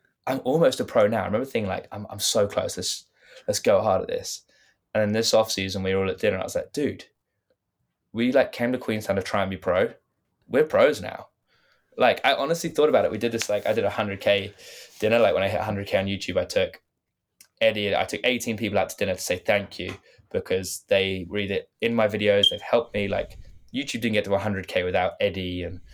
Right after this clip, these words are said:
Matt and Morgan and Jenna, you know, like, I didn't get there on my own. So I took everyone out to dinner to say thanks. And I said this at dinner, I was like, "Nah, it's kinda crazy, like, genuinely thank you to everyone." And, like, we're kinda there now. The only weird thing is it's not sad. It's not like, "Fuck,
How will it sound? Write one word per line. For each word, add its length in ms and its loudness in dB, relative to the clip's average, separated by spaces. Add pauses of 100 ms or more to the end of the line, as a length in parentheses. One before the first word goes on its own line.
(200)
Matt 360 0
and 100 -10
Morgan 520 0
and 160 -8
Jenna, 300 2
you 100 -10
know, 100 0
like, 180 0
I 60 2
didn't 300 -6
get 160 -2
there 140 0
on 60 -4
my 260 -4
own. 80 -10 (520)
So 140 -2
I 40 2
took 100 -4
everyone 200 0
out 120 -2
to 60 -20
dinner 200 -6
to 60 -14
say 160 -2
thanks. 540 -4 (420)
And 100 0
I 60 0
said 180 -4
this 160 -4
at 60 -10
dinner, 100 -2
I 40 0
was 80 -2
like, 120 0
"Nah, 160 0
it's 120 -6
kinda 300 -2
crazy, 380 2
like, 220 -4 (440)
genuinely 420 0
thank 300 0
you 60 -4
to 80 2
everyone." 320 2
And, 80 -2
like, 260 -4 (800)
we're 120 -2
kinda 320 2
there 220 8
now. 280 -8 (580)
The 140 6
only 160 4
weird 300 2
thing 120 -4
is 140 -2
it's 160 -8
not 240 2
sad. 260 2
It's 120 -8
not 80 2
like, 200 0
"Fuck, 260 -18